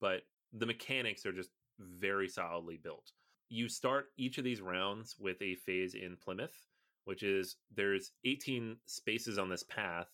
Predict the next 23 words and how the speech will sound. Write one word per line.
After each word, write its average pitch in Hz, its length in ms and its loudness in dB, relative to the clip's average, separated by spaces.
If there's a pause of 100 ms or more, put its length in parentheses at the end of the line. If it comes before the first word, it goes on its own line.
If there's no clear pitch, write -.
(120)
and 92 140 -2
you're 92 140 2
going 92 280 0
to - 120 -12
be 90 300 0 (340)
moving 117 240 2
along 104 240 2
here 95 180 -2 (100)
getting 98 220 0
different - 260 -6
rewards, 85 800 -4
uh, 82 140 -4 (100)
based 87 280 -2
on 85 80 -6
where 87 100 -6
you 87 80 -4
put - 120 -8
your - 100 -12
pieces, 127 440 -2
and 101 140 -4
that's 104 120 -4
basically, 135 400 0
like, 95 180 2